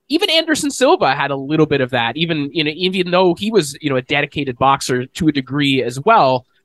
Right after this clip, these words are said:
the way that he was throwing his punches, you know, wasn't really troubling Jake in the same way. He had some trouble i-, in that fight, but really what bugged Jake in the Tommy Fury fight was just a nice,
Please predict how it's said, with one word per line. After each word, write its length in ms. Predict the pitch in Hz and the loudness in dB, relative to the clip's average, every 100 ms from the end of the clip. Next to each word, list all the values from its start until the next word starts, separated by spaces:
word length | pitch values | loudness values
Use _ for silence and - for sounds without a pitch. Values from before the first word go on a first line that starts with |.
| _ _ | _ _
the 80 | 151 | -4
way 260 | 151 202 | 2 2
that 140 | 202 165 | 2 -2
he 140 | 262 | 0
was 180 | 269 208 | 0 0
throwing 280 | 170 156 139 | 2 0 0
his 140 | 135 | -6
punches, 600 | - 139 127 131 117 - - _ _ | -6 -6 0 0 0 -4 -8 _ _
you 80 | 123 | -4
know, 160 | 123 123 _ _ 156 | -4 -6 _ _ -6
wasn't 300 | 151 202 190 175 | 0 0 0 0
really 200 | 170 151 | 0 0
troubling 480 | - 165 160 143 | 0 0 2 -2
Jake 280 | 131 143 143 | -4 -4 -4
in 80 | 131 | -6
the 40 | 123 | -4
same 240 | - 120 | -2 -2
way. 100 | 127 | -2
He 60 | 139 | -2
had 180 | 226 | -2
some 200 | - - | 0 -2
trouble 400 | 262 220 196 233 170 | 2 2 2 2 0
i-, 140 | 180 | -2
in 160 | 170 165 | -4 -4
that 200 | 147 135 | -4 -2
fight, 260 | - 135 131 | 0 0 -2
but 80 | 175 170 | -8 -4
really 600 | 277 302 262 226 208 190 _ _ _ _ - | 2 2 2 -2 -4 -8 _ _ _ _ -2
what 220 | 185 - _ | -2 -2 _
bugged 500 | - 190 180 165 147 131 _ | 0 0 0 -4 -16 -20 _
Jake 460 | - 160 151 - - | -4 -2 -4 -10 -14
in 160 | 135 135 | -10 -10
the 60 | 123 | -6
Tommy 320 | 143 139 127 | -2 0 -2
Fury 300 | 127 135 127 | 0 0 0
fight 380 | - 117 120 123 | 0 0 0 -2
was 340 | 120 117 113 | -2 -2 -2
just 260 | - 123 - | -4 -6 -6
a 80 | 113 | -10
nice, 520 | 110 117 156 156 - | -8 -2 0 0 -2